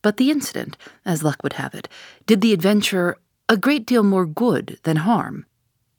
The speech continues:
After the first introduction, there were few evenings when he did not find his way to McGinty's saloon,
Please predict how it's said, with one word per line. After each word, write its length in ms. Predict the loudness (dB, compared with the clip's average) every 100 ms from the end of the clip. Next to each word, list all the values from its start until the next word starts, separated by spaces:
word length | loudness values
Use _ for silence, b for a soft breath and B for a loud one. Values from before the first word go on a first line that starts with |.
| _ _ _ _ _ _ _ _ _ _ _ _ 0
After 240 | 2 2
the 100 | 2
first 260 | 0 2 2
introduction, 720 | 2 0 0 -4 -8 -12 -4
there 100 | 0
were 80 | 0
few 240 | 0 0 2
evenings 480 | 2 0 -2 -4
when 140 | -2 -2
he 80 | 0
did 160 | 2
not 240 | 2 0 0
find 240 | 0 0
his 160 | -2 0
way 160 | 2
to 60 | 2
McGinty's 460 | 0 0 0 -2
saloon, 500 | -2 -2 -2 -2 -8